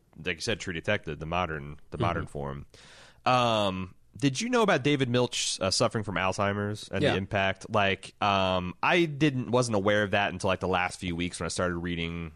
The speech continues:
Speaker 1: some of the, uh, uh, like, like, you know, Alan Sepinwall visited the set and he talked about that, and,
Speaker 2: Mm-hmm.
Speaker 1: um,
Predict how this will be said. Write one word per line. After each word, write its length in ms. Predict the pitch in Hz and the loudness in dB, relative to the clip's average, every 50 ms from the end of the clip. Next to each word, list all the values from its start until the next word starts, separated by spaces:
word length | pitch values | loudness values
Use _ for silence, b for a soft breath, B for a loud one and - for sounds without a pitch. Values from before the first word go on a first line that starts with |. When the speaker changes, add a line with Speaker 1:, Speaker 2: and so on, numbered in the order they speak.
| - _ - | -18 _ -16
Speaker 1:
some 320 | - - - 92 90 90 | -10 -6 -4 -4 -2 -4
of 120 | 87 78 76 | -6 -6 -4
the, 640 | 87 85 80 80 78 78 78 78 76 73 69 - - | -4 -2 -2 0 0 -2 -2 -2 -4 -4 -6 -8 -8
uh, 1200 | - 80 80 76 71 71 73 73 78 - - - - - - - - - - - - - - | -6 -6 -6 -6 -6 -8 -10 -12 -12 -14 -16 -20 -20 -20 -20 -20 -20 -20 -20 -20 -20 -14 -10
uh, 180 | 73 73 73 71 | -8 -8 -6 -4
like, 160 | 82 117 110 87 | 0 0 0 2
like, 220 | 110 104 95 - | 2 0 0 0
you 80 | 101 95 | 0 0
know, 80 | 87 78 | 2 2
Alan 240 | 78 87 90 87 | 2 0 0 -2
Sepinwall 480 | 85 - 92 - - 90 87 85 85 80 | 0 -2 -4 -2 -2 -2 0 0 0 0
visited 360 | 78 87 80 82 82 73 76 | -2 -4 -6 -6 -8 -10 -10
the 60 | 71 | -8
set 320 | - - - 98 92 90 67 | -4 -2 0 0 0 0 0
and 80 | 65 | -2
he 80 | 80 78 | -6 -8
talked 260 | - 82 80 80 - | -4 -4 -4 -4 -4
about 360 | 87 73 87 80 80 76 - | -6 -4 -2 -2 -2 -2 -2
that, 440 | 85 80 80 80 78 78 76 - - - - | -2 -2 0 0 0 -2 -4 -6 -10 -12 -10
and, 640 | 85 85 82 80 80 78 78 78 78 76 78 76 | -8 -6 -6 -6 -4 -4 -4 -6 -6 -6 -8 -8
Speaker 2:
Mm-hmm. 160 | 78 - 98 | -8 -6 -6
Speaker 1:
um, 720 | - 80 80 78 76 73 73 71 69 71 71 73 73 76 | -4 -4 -4 -4 -6 -6 -8 -8 -8 -10 -10 -12 -14 -14